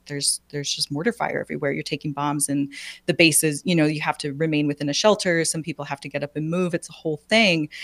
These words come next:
Um, and just the exposure to the noise over and over and over again, you know,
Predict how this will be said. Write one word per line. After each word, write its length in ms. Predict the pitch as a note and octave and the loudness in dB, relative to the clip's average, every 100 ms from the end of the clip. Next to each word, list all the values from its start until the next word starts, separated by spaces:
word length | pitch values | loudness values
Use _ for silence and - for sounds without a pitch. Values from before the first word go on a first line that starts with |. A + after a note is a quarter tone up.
| - - - - | -14 -14 -10 4
Um, 520 | F#3+ F3+ F3 E3+ E3+ - | 8 10 10 6 2 4
and 320 | F#3 F#3 F3+ | 6 8 6
just 400 | E3 A#3+ - - - - | 4 4 4 0 -8 0
the 140 | A3 | 4
exposure 460 | F#3+ - A3 A#3 A3+ | 4 4 4 4 2
to 140 | - | 0
the 120 | D#3+ | -4
noise 460 | E3 D#3+ E3+ D3+ D3 - | -4 0 0 2 0 4
over 320 | G3 G#3 F3+ | 4 4 0
and 120 | D#3 - | -2 -2
over 280 | E3+ D#3+ | -2 0
and 140 | D3 C#3 | -2 -2
over 280 | D#3 D#3 D3 | -4 -4 -4
again, 440 | C#3 C#3+ D3+ D3 | -4 -2 0 0
you 80 | D#3 | -2
know, 140 | D#3+ | -4